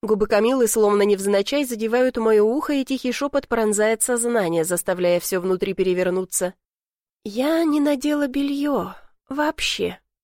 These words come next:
произносит она так спокойно и уверенно, будто говорит о чём-то совершенно обыденном. И у меня отказывают тормоза. Сжимаю её крепче, Камила ойкает и дёргается.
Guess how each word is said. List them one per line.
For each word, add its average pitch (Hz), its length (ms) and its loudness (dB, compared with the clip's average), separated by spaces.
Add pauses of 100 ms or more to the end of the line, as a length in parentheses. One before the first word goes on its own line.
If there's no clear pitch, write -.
(140)
произносит 202 680 -2
она 196 160 2
так 196 220 -2
спокойно 220 460 0
и 202 100 4
уверенно, 294 420 0
будто 247 240 -2
говорит 240 380 2
о 233 40 2
чём-то 226 280 -2
совершенно 220 680 -2
обыденном. 190 680 -6 (680)
И 214 100 2
у 202 100 6
меня 196 460 4
отказывают 185 760 -2
тормоза. 175 680 -2 (300)
Сжимаю 208 520 2
её 196 180 2
крепче, 214 520 -2
Камила 226 420 2
ойкает 240 540 0 (100)
и 320 80 -2
дёргается. 180 760 -4